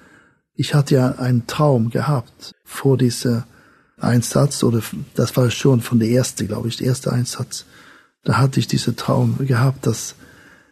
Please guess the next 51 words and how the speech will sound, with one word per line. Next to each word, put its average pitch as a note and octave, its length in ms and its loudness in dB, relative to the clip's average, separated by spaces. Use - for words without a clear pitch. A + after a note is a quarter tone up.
ich D3 100 -2
sah C3+ 180 4
so - 140 0
einen B2 160 4
Raum, C#3+ 380 4
so - 120 -4
ein C3 80 2
großer B2+ 320 0
Raum C3 260 2
mit B2 180 -2
mehreren B2 260 0
Leuten, D3+ 480 0
und D3+ 120 -4
das A#2 180 -8
war B2 80 -4
so B2 160 -2
ein A#2 60 -4
bisschen - 320 -6
dunkel, C3+ 680 2
Schwermut, C3 1040 2
unmöglich, B2+ 920 2
also A2+ 240 -10
war B2 80 -6
ein A2+ 100 -10
ganz C#3 360 -2
komisches B2 380 -2
Gefühl. A2 520 -6
Und C3 160 -4
ich A#2+ 180 -6
habe B2 160 -6
mich C3 120 -2
so D#3 160 0
unwohl C3 440 4
gefühlt, B2 460 -6
so B2+ 120 -4
ich - 160 -8
habe A#2+ 160 -6
ge-, B2 140 -8
ich - 120 -18
habe A#2+ 80 -4
gedacht, A2+ 180 -6
ich - 160 -6
muss C3+ 180 0
was - 180 -2
machen. C3+ 320 0
So - 120 -4
ich - 120 -2
habe C3 140 -2
mein B2 100 4
Mobiltelefon B2 720 2
genommen, A#2+ 340 0